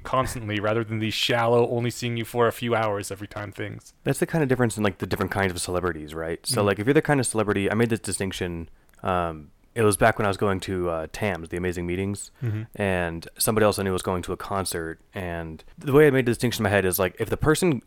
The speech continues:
Speaker 2: at, on the stage took off their shirt and threw it into the crowd,
Speaker 1: Mm-hmm.
Speaker 2: and people, like, stepped away from it, it's like, "Ew, what are they doing?"
Speaker 1: <laughs>
Speaker 2: That's the kind of, like,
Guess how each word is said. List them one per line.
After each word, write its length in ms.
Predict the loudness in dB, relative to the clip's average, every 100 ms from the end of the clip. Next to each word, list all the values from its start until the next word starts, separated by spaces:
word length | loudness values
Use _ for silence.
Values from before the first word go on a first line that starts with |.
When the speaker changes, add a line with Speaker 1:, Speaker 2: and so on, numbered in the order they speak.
| 0
Speaker 2:
at, 160 | 2
on 140 | 2 0
the 80 | 0
stage 400 | -2 -2 -2 -2
took 120 | 2
off 100 | 2
their 140 | 2 0
shirt 280 | 0 0
and 120 | 0 -2
threw 140 | -2
it 20 |
into 120 | 0 -4
the 60 |
crowd, 520 | -6 -4 -4 -2 -4 -4
Speaker 1:
Mm-hmm. 240 | -4 -4 -8 -6
Speaker 2:
and 100 | 0
people, 220 | 2 6
like, 180 | 6 6
stepped 240 | 2 0 0
away 220 | 0 0
from 160 | 0
it, 80 | -2
it's 80 | -2
like, 140 | -8 -6
"Ew, 220 | -4 -2
what 160 | -2 -4
are 40 | -4
they 60 |
doing?" 400 | -2 2 2 2 -2 -4
Speaker 1:
<laughs> 200 | -12 2
Speaker 2:
That's 200 | 6 6
the 100 | 6
kind 260 | 6 6 6
of, 120 | 6
like, 360 | 8 6 4